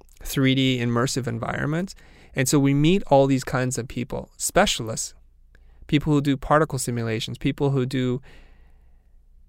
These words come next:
character animation or something else. So I meet all these people, and they're kind of on the fringe of what it is that we do, so that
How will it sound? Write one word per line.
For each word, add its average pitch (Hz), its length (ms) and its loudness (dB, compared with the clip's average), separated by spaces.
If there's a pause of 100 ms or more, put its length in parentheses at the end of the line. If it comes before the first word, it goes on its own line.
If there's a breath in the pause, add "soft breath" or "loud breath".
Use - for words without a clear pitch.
(260)
character 151 340 4
animation 120 640 -6
or 120 320 -2
something 156 380 0
else. 120 220 -2
So - 120 -2
I 127 60 4
meet 156 260 4
all 190 160 4
these 135 200 -2
people, 127 500 0
and 123 160 0
they're 127 80 2
kind 170 200 0
of 160 120 2
on 131 120 2
the 180 80 0
fringe 131 380 -2
of 117 140 -2
what 127 160 2
it 127 100 -2
is 123 180 -2
that 120 100 -2
we 127 120 -4
do, 123 320 -4 (880)
so - 200 2
that 135 220 8